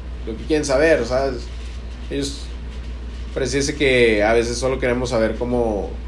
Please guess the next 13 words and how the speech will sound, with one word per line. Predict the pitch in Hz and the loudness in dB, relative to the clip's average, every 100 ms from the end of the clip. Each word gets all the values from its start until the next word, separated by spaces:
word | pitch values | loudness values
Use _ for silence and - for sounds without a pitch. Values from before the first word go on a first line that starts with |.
| - | -10
tener | - 123 143 143 | -6 -2 0 0
el | 120 | 2
cuerpo | 143 139 135 | 0 0 -2
de | 127 | -2
nuestros | 117 - 123 | -2 -2 -4
sueños | - 127 120 110 101 | -2 -2 0 -2 -4
y | 107 101 | -6 -4
no | 104 117 131 | -4 -4 -4
nos | 139 135 | -4 -4
importa | 135 120 127 117 - 107 - - - - - - - | -4 -6 -4 -4 -4 -4 -6 -10 -10 -10 -10 -8 -8
las | 110 101 - | -8 -8 -6
formas, | 135 151 131 101 87 - | 0 2 2 -2 -4 -2
¿sabes? | 113 139 156 | 0 0 0